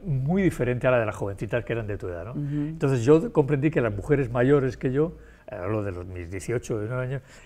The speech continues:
Speaker 1: eran fuentes de aprendizaje enormes, ¿no? Y aprendí mucho de ahí, aprendí un montón de cosas.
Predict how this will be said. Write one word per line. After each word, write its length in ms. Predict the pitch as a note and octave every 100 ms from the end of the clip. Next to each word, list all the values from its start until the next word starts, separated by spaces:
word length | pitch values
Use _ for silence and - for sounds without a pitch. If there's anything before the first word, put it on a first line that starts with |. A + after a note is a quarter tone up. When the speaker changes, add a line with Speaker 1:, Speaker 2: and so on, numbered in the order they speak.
| -
Speaker 1:
eran 320 | B2+ C#3 D3
fuentes 420 | - C#3 A#2+ D3 -
de 220 | F#3 B2 A#2
aprendizaje 560 | A#2 A2 G#2 D3 A2+
enormes, 440 | G2+ D3+ G3+ A2 G#2
¿no? 180 | G3 G3+ - _
Y 80 | -
aprendí 320 | G#2 A2 A2+
mucho 320 | C#3+ A3 - A#2+
de 120 | G2+
ahí, 160 | F#2+
aprendí 320 | F2+ F#2+ F#2+ C#3+
un 80 |
montón 280 | C3 A2+ B2
de 120 | G#2+
cosas. 360 | - G2+ -